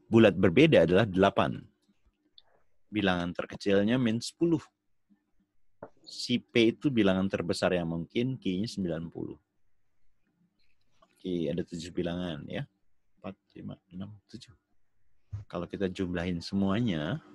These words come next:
itu adalah, kan rata-ratanya tujuh. Eh, rata-ratanya delapan.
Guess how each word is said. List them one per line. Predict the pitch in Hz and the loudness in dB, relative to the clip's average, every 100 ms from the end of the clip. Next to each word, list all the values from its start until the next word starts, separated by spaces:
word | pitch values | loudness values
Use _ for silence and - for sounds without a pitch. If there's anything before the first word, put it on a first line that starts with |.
| - | -16
itu | 104 92 131 | -12 -4 0
adalah, | 110 76 104 - - - - _ _ | 2 2 0 -2 -12 -20 -20 _ _
kan | - 120 | 0 4
rata-ratanya | 117 - 98 117 131 | 4 4 4 4 4
tujuh. | 98 76 107 107 - - - - - - - - - _ - - | 0 2 4 4 2 -20 -20 -20 -20 -20 -20 -20 -20 _ -14 2
Eh, | 120 | 6
rata-ratanya | 120 110 101 98 117 | 8 8 6 8 8
delapan. | 92 - 117 110 | 8 6 2 2